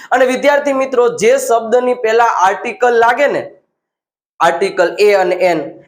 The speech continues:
એ એક વચન જ હોય. અને આર્ટિકલનો વીડિયો આપણે હવે ટૂંક સમયમાં જ આવશે કે ભાઈ ક્યારે એ અને એન અને the નો ઉપયોગ કેમ કરવો. કોઈ દિવસ ભૂલાશે નહીં. A boy. A tiger.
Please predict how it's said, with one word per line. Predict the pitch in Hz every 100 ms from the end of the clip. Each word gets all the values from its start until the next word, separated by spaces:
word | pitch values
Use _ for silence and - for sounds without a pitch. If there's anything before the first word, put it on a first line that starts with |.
| -
એ | 277 262
એક | 269
વચન | 262 269 277 285 269
જ | 190
હોય. | 160 135 110 _ _ _ -
અને | 262
આર્ટિકલનો | 214 196 262 320 320 311 311 311
વીડિયો | 294 294 302
આપણે | 294 294
હવે | 285 285
ટૂંક | 285 311 -
સમયમાં | 294 277 247 185
જ | 143
આવશે | 127 - _ _ _ _ _ _ 240
કે |
ભાઈ | 233 262
ક્યારે | 262 269 269 285 294 285 294 - - _ -
એ | 302
અને | 311 262 247
એન | 247 - 269 254
અને | 240
the | 214 196 226
નો | 233 208
ઉપયોગ | 208 180 175
કેમ | 190 175
કરવો. | 139 123 123
કોઈ | 254 311 320
દિવસ | 302 277 180
ભૂલાશે | 214 240 180 - 143
નહીં. | 143 - _ _ _ _ _ _ 269
A | 285
boy. | 285 254 190 127 - - _ _ _ _ _ _ _ _ _ _ 254
A |
tiger. | - 302 330 339 285 185